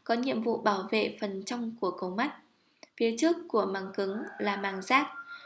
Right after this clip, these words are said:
trong suốt, để ánh sáng đi qua vào trong cầu mắt. Tiếp đến là lớp màng mạch,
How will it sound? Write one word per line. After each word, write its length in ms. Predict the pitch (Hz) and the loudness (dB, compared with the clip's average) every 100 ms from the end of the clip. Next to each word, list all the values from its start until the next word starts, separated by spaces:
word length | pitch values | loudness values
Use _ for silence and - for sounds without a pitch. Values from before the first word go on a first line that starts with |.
| - | -10
trong 200 | - 262 | -6 -4
suốt, 240 | 254 302 339 311 - - - - | 0 2 2 0 -12 -20 -20 -2
để 140 | 202 | 0
ánh 200 | - 196 | 2 0
sáng 320 | 208 208 196 | 0 0 0
đi 160 | 220 240 | -2 0
qua 340 | 247 247 240 233 | 6 6 6 4
vào 120 | 208 | 0
trong 240 | 196 214 208 | 0 -4 -2
cầu 140 | 208 | 0
mắt. 220 | 190 262 - - _ _ _ _ _ _ - | 0 -2 -4 -14 _ _ _ _ _ _ -2
Tiếp 140 | - 302 | 0 6
đến 360 | 220 202 220 302 | 6 6 2 -4
là 200 | - 202 | 0 0
lớp 160 | 214 262 | 0 0
màng 240 | 233 208 | 0 2
mạch, 140 | 214 | 2